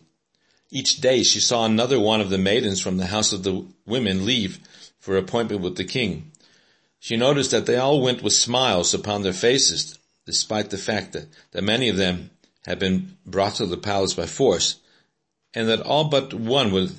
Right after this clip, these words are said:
hereafter spend the rest of their lives as royal concubines. The king had cleverly arranged that each maiden be given on that particular evening any gift she requested so that she would look forward happily to her rendezvous.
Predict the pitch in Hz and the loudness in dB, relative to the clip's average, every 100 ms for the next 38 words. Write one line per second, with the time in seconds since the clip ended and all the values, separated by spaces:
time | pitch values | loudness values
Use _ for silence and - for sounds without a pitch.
0 | - - 104 98 107 110 - 95 - 101 | -16 -6 -4 0 -2 -2 -2 -4 -2 -2
1 | 95 98 127 - 101 95 98 107 87 90 | 0 0 0 0 0 0 0 0 0 -2
2 | - 95 92 92 90 92 - 110 110 104 | -4 -4 -2 2 0 0 -4 -6 -4 -6
3 | 78 76 - - _ _ - - - - | -6 -8 -12 -14 _ _ -20 -20 -18 -14
4 | - - 156 151 123 98 - _ _ - | -14 -4 -2 2 2 0 -4 _ _ -6
5 | 135 147 151 117 101 107 92 92 92 110 | -2 2 4 4 4 4 2 2 0 0
6 | - 101 104 110 98 87 101 113 90 85 | -2 0 0 0 0 -2 -2 0 0 -2
7 | 92 101 101 101 107 - 92 92 135 120 | -2 -4 -6 -6 -6 -4 -4 -2 -2 -2
8 | 92 90 98 _ _ - - - _ _ | -4 -6 -14 _ _ -20 -20 -20 _ _
9 | 135 175 170 120 120 - - _ _ _ | -4 -2 0 0 0 -4 -16 _ _ _
10 | _ - 110 95 92 123 127 - 95 90 | _ -4 -2 -2 -2 0 2 2 0 0
11 | 104 95 95 - 101 90 101 117 - - | 0 2 0 0 -2 -4 -4 -6 -8 0
12 | 127 117 95 101 104 95 87 - 92 92 | 2 2 2 0 -2 -2 -4 -4 -4 -2
13 | 92 - 90 87 85 78 78 | -2 -2 -4 -4 -4 -8 -10